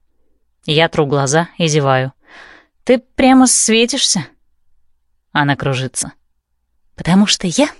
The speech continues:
очень счастлива. Я влюблена, схожу с ума,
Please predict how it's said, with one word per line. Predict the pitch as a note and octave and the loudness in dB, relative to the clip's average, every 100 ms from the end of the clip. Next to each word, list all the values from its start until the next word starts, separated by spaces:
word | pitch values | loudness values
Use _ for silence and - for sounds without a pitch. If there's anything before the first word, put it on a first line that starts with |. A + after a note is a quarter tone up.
| _ _ _ | _ _ _
очень | G4 - B3+ B3+ | -2 2 2 2
счастлива. | - - E3+ - E3 D3+ - - - - - - | 0 -2 -2 -2 -6 -12 -16 -12 -12 -12 -16 -2
Я | A3+ A#3+ | 2 4
влюблена, | F3+ E3+ F3+ B3+ - - | 2 2 2 2 -2 -14
схожу | - - - G3+ G#3 | -10 -4 0 2 2
с | A3 - | 0 2
ума, | G3+ F4 | 2 0